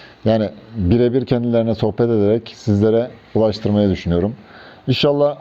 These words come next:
hayırlısı olur. İnşallah güzel şeyler olur. Hep inşallah diyoruz. Yapacak bir şey yok. Hep inşallah. Kendinize çok çok iyi bakın. Abone olmayı unutmayın. Yorum yapın.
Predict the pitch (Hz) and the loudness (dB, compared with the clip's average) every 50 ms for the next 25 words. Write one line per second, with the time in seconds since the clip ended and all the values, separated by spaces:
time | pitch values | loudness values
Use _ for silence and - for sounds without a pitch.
0 | - - 101 110 113 120 127 131 120 - - 127 113 101 104 123 120 110 - 107 | -10 -4 0 2 2 2 2 2 0 -2 0 0 0 0 -2 -4 -4 -4 -2 0
1 | 107 113 113 110 110 107 113 113 104 - 113 110 113 113 107 101 92 95 107 113 | 0 0 0 0 0 0 0 0 0 0 0 0 0 0 0 0 0 -2 -4 -6
2 | - - - - - - - - - - - - - - - - - _ _ _ | -8 -20 -20 -20 -20 -20 -20 -20 -20 -20 -20 -20 -20 -20 -20 -20 -20 _ _ _
3 | _ _ - - - - - - - - - - _ _ _ _ _ _ _ _ | _ _ -20 -20 -20 -20 -20 -20 -20 -20 -20 -20 _ _ _ _ _ _ _ _
4 | _ _ _ - 139 147 - 131 - - 135 131 127 120 101 - 101 92 82 - | _ _ _ -2 -2 -2 -2 -2 -2 0 0 0 0 -2 -2 -2 -4 -4 -4 -4
5 | - - 98 90 - 110 101 - - 123 120 101 - - - - - _ - 110 | -4 -4 -2 0 -2 -2 -4 -2 -2 0 0 -2 -2 -6 -20 -20 -16 _ -4 -4
6 | 101 - - - 107 98 92 85 78 78 - - _ _ _ - - - - - | -4 -4 -4 -4 -2 -2 -2 -4 -6 -10 -14 -20 _ _ _ -20 -20 -20 -20 -20
7 | - - _ _ _ _ - - 107 110 117 110 117 123 - 123 107 95 123 107 | -20 -20 _ _ _ _ -4 -2 0 0 0 0 0 0 0 -2 -2 -2 -2 0
8 | 110 120 117 110 98 - 107 113 - 107 98 98 107 107 110 110 104 107 107 104 | 2 2 2 0 0 -2 -4 -4 -2 -2 0 0 0 0 0 0 0 0 0 0
9 | 104 101 - - 95 95 95 92 95 98 98 95 92 - - 92 92 | -2 -4 -4 -2 -2 0 0 0 0 0 0 0 0 -2 -4 -8 -8